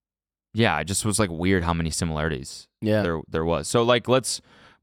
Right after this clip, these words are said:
Speaker 1: go back 'cause you're mention-, mentioning, um,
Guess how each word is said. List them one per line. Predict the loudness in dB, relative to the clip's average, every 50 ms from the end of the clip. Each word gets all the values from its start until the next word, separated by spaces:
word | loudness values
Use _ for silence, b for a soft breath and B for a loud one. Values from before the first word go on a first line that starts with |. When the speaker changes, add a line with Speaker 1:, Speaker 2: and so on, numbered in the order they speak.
| _ -10
Speaker 1:
go | -4 -2 0 0
back | 0 0 0 2 2 0 -2 -6 -14 -20 -20 _ _ _ _ _ _ _ _ -6
'cause | -4 0
you're | 2 2 2
mention-, | 4 2 0 0 -4 -6 -4
mentioning, | -2 -2 -2 -2 -2 -2 -2 -2 -2 -4 -6 -10 -12 -18 -20 _ _ -8
um, | -8 -6 -6 -8 -10 -12 -14